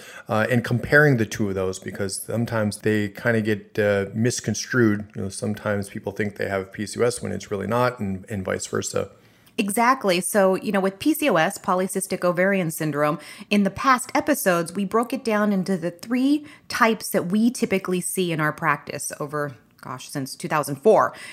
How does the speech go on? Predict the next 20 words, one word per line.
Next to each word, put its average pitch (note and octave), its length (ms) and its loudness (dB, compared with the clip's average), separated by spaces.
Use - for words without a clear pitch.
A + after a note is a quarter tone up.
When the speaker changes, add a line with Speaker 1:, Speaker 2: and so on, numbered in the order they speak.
Speaker 2:
is D#3+ 180 -2
we E3+ 120 0
have E3+ 180 2
the E3 60 -2
classic G#3 500 2
P A3+ 160 0
C A3 180 2
O G#3 120 4
S, G3+ 280 2
which D#3+ 160 -6
has D#3 240 0
pretty D#3 240 -6
much D3 300 -4
all G#3 240 6
the G3+ 100 2
symptoms. F3 540 0
You C3 200 -4
can't G3+ 280 0
miss F3 200 -2
it. D#3+ 220 0